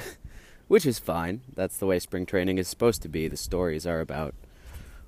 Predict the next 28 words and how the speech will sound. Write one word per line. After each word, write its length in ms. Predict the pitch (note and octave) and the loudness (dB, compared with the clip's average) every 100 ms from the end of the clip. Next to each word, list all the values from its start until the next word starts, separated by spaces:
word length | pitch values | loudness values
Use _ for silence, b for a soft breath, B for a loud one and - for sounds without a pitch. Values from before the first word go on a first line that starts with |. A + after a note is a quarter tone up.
| B | B
what's 400 | D#2+ F2 F2 - | -2 2 2 2
been 300 | - F2+ F2 | 2 2 4
happening 640 | F2+ E2+ F2 F2 F2 E2+ | 0 0 2 2 2 2
and 340 | E2+ D#2+ D#2+ - - b b b b b b b b b - - | 0 -2 -6 -10 -20 b b b b b b b b b -16 -8
how 260 | G2 G2 G2 | 4 6 6
teams 280 | G#2 F#2+ F#2+ | 6 4 4
are 100 | F2+ | 4
looking 420 | G#2+ A#2 F#2 E2 | 6 6 2 -2
as 120 | E2 | -2
they 140 | F2+ | 0
get 140 | E2+ C2+ | 0 0
ready 240 | F#2 E2+ | 0 0
to 80 | E2+ | -2
break 260 | E2+ F2 - | -4 -6 2
camp, 400 | B2 G2 C#2+ - - - - | 4 6 2 -8 -10 -10 -8
uh, 440 | F#2+ E2+ F2 F2 F#2 - - - - - | -4 -2 -2 -4 -6 -14 -20 -20 -20 -12
rather 540 | - G2 G#2 G#2+ G2 E2+ | -2 6 10 10 10 4
than, 320 | F2+ F2 F2+ | 2 0 -2
at 160 | E2 | 0
this 160 | B2 B2+ | 2 2
point, 320 | - F2 F2 | 0 0 0
about 320 | F2 F2 F2+ - - b b b b | 2 4 2 0 -20 b b b b
the 80 | F#2+ | 4
lingering 400 | G2 F#2 F2 F2 | 6 6 4 0
free 280 | E2 F#2 F2+ | 0 2 6
agents 400 | G#2 F2+ E2 - | 6 4 -2 -6
and 120 | E2 | -6
things. 480 | - D#2+ D2+ D#2 | -4 -4 -4 -10